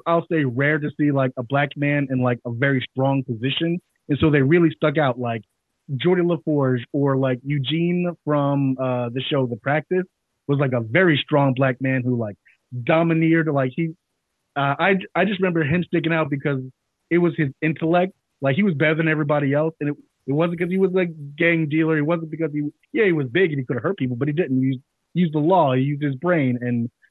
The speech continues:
Dule Hill from West Wing, you know, characters like that where they weren't the stereotype, but they were still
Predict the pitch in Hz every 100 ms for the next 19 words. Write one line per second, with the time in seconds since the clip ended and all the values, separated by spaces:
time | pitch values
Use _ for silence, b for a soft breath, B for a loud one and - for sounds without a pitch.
0 | _ 165 175 170 156 170 147 - 139 131
1 | 127 156 151 139 156 139 101 95 113 131
2 | 135 131 160 151 143 131 127 156 147 131
3 | 135 131 127 127 _ B B - 151 156
4 | 185 190 151 143 147 160 165 165 160 147
5 | 131 139 131 - 156 151